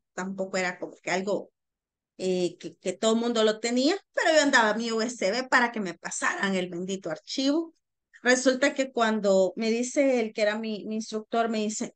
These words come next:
"Pero antes que te lo pase, antes que lo instales, quiero que leas todo lo que dice".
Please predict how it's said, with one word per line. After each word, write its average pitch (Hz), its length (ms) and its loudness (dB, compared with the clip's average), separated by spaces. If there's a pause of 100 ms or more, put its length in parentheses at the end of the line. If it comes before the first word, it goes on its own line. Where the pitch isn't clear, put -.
(140)
"Pero 349 500 6 (280)
antes 214 360 -6
que 294 120 -8
te - 140 -10
lo 330 200 -6
pase, 240 480 -2 (220)
antes 220 380 0
que 294 140 2
lo 285 100 -4
instales, 269 540 -2
quiero 277 240 2
que 285 120 0
leas 226 540 0 (160)
todo 381 280 0
lo 196 180 0
que 185 140 0
dice". - 380 -10